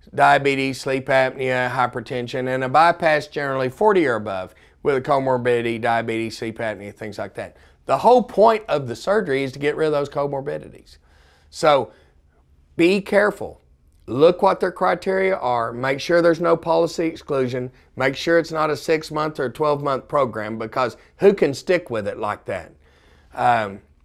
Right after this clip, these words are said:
if you have questions, call us. Tell us what your options are, and we'll make a recommendation. We can't pick for you. That's not our job. That's your responsibility and your job.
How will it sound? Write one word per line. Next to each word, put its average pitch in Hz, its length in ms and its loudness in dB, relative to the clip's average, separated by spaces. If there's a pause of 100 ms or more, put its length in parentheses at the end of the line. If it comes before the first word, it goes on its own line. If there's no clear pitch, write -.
(500)
if 190 260 2
you 214 120 0
have 175 260 2
questions, 151 480 -2
call 120 380 -2
us. - 240 -16 (420)
Tell 175 260 4
us 208 200 0
what 180 160 2
your 135 200 0
options 147 460 -2
are, 147 320 0 (300)
and 135 160 -4
we'll 208 160 6
make 135 260 0
a 113 60 -8
recommendation. 107 800 -6
We 240 120 -2
can't 110 300 -6
pick - 240 -14
for 110 180 -6
you. 147 140 -4
That's 120 240 -6
not 131 200 -2
our 131 160 2
job. 104 320 -8
That's 110 240 -8
your 127 140 -8
responsibility 110 720 -10
and 98 80 -14
your 104 140 -10
job. 90 340 -12